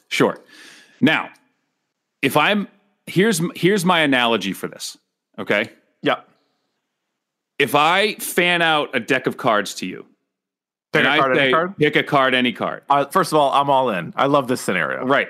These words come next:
Speaker 1: Okay. 'Cause I know, that's why I brought it up. I was thinking
Speaker 2: Yeah.
Speaker 1: about you when I brought
Speaker 2: Yeah.
Speaker 1: this up.
Speaker 2: I like magic.
Speaker 1: The second you pull that card out of the deck and I say, "Look at it, commit it to memory," what's gonna happen, Rich?
Speaker 2: Seven of diamonds.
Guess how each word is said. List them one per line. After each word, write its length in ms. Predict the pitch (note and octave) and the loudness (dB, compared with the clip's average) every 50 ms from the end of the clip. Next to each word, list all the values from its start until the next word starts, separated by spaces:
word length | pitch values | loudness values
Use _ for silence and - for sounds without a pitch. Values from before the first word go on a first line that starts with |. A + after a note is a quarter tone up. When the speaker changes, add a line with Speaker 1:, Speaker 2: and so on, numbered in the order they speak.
| - - C#3+ | -6 -6 -6
Speaker 1:
Okay. 180 | B2+ - B2 - | -2 -2 0 0
'Cause 120 | C#3 C#3 | 2 2
I 80 | D3 D#3 | 2 2
know, 160 | F3 C#3+ C#3 | 2 2 2
that's 160 | E3+ E3 E3 | 2 2 2
why 80 | E3 D#3 | 2 2
I 40 | |
brought 200 | C#3 D#3 D3 C#3+ | 2 2 2 2
it 60 | C#3 B2 | 2 2
up. 120 | F#2+ - - | 0 0 0
I 40 | B2 | -2
was 120 | A#2+ - | -2 0
thinking 180 | - D#3+ D#3 D#3 | 0 0 2 2
Speaker 2:
Yeah. 40 | C#3+ | 2
Speaker 1:
about 160 | D3 D3 B2+ | 2 2 2
you 160 | B2+ B2+ B2 | 0 0 2
when 80 | A#2+ A#2+ | 2 0
I 40 | A2 | 0
brought 180 | G#2 G#2 G2+ | 0 0 -2
Speaker 2:
Yeah. 40 | G#2 | -2
Speaker 1:
this 140 | G2+ - - | -4 -6 -14
up. 60 | - - - | -12 -4 -2
Speaker 2:
I 40 | A2+ | 0
like 200 | A#2+ B2 A#2+ C3+ | 0 0 0 0
magic. 460 | B2+ A#2 A2+ G2+ F#2+ F#2 - - - _ _ _ _ _ - | 0 0 0 0 -2 -4 -6 -8 -14 _ _ _ _ _ -6
Speaker 1:
The 80 | C#3+ C3 | -6 -4
second 460 | - - - G3 G3+ - A#3+ G#3 - | -4 -2 -2 -2 0 0 -2 0 0
you 120 | G#3+ G#3+ | 0 0
pull 240 | D#3+ - G3+ F#3+ F3+ | 2 2 2 2 2
that 200 | E3 D#3+ D3+ - | 2 0 -2 0
card 260 | - D3+ C#3+ C#3 C3 | 0 0 2 2 2
out 120 | B2+ B2 B2 | 2 2 2
of 80 | B2 | 0
the 60 | A#2 G#2+ | -2 0
deck 260 | G2+ A#2 A2+ - - | 0 0 0 0 -2
and 160 | A2+ A2 A2+ | -4 -2 -2
I 80 | A2+ A2+ | -2 -2
say, 300 | - - A2 A2 A2+ - _ - - - - - - _ - C#3 | 0 -2 -4 -4 -4 -8 _ -20 -20 -20 -18 -18 -18 _ -6 -2
"Look 200 | B2+ D3+ D3+ D#3+ | -2 0 2 2
at 160 | D#3 D#3 D#3 | 0 0 0
it, 100 | D#3 - | -2 -2
commit 200 | - C#3+ C3+ B2+ | 0 0 0 2
it 100 | B2+ A#2+ | 0 0
to 80 | - A#2 | 0 0
memory," 360 | A2 G#2 F#2 F2+ F2+ - - _ _ _ _ _ _ _ _ _ _ _ _ - | 0 0 0 -2 -6 -8 -12 _ _ _ _ _ _ _ _ _ _ _ _ -6
what's 320 | G2+ A2+ C#3+ D#3 D3+ - | 0 0 0 0 0 0
gonna 220 | - E3 D3+ C#3 | 0 0 0 2
happen, 360 | B2+ C3 A2+ G2+ - G#2 F2+ F#2 | 0 0 -2 -2 -2 -4 -6 -4
Rich? 180 | F#2+ F#2+ - | -4 -2 0
Speaker 2:
Seven 260 | - G3 G3+ F#3+ G3+ | 0 0 2 2 2
of 80 | G#3 F#3 | 2 2
diamonds. 480 | G#3+ F#3+ F3+ E3+ E3 D3+ - - - | 2 2 2 0 0 -2 -4 -8 -12